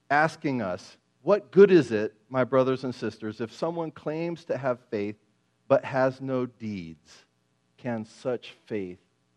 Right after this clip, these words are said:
save him?" Can such faith sa-,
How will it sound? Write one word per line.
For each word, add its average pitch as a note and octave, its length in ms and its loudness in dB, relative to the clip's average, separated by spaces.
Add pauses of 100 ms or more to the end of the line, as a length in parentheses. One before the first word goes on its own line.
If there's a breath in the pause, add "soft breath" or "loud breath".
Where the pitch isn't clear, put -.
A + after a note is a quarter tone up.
(960)
save G2+ 580 -14
him?" D#2+ 140 -20 (3250)
Can B2+ 340 -10
such - 400 -12 (100)
faith G#2+ 280 -6 (160)
sa-, - 280 -20